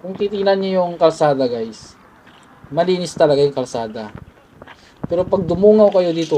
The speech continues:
dito sa side na to, itong sa may mga da-, damuhan, dito nyo makikita yung mga basura. Tulad niyan, oh, iniwan lang.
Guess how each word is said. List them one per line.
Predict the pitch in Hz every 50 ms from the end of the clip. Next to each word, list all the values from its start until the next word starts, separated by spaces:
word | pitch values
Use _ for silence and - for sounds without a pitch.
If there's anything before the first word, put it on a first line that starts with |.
| 135 131
dito | 135 135 131 135
sa | 139 131
side | - 147 135 131 127
na | 135
to, | 131 - 127 120
itong | 113 - 131 127 127 127 123 123 - 233 226 - - _ _ _ _ _ _ - - - - - - - -
sa | - 147
may | 143 143 139 135 135 135 135 135 131 131 127 127 123 123 120 123 127 - - - - - - - - - - - - 147
mga | 143 143 143 139 135 135 135 135 135 135 135 131 131 131 131 139 131 131 131 135
da-, | 139 156 151 147
damuhan, | 139 151 156 156 151 147 165 165 156 139 120 110 107 107 - - - - - - - _ _ _ - - - - - - - - - - - - - - - - - - - - - - - - - _ _ - - - - - 135
dito | 143 143 170 160
nyo | 160 156 151
makikita | 151 139 147 143 143 143 143 135 139 135
yung | 139 135 135
mga | 131 127 127
basura. | 120 - 123 117 113
Tulad | 110 - 135 135 139 139
niyan, | 143 131 120 113
oh, | 110 107 - - - -
iniwan | 135 139 143 135 143 147 147 139
lang. | 127 110 104